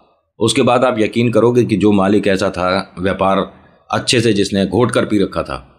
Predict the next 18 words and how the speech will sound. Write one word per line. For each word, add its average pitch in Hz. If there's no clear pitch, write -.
उसे 123
चीज़ें 127
लोगों 117
से 139
पूछनी 110
पड़ती 85
थी। 85
फिर 67
ऐसा 95
हो 95
रहा 92
है 90
तो 95
ये 92
माल 87
कहाँ 85
से 92
आएगा? 82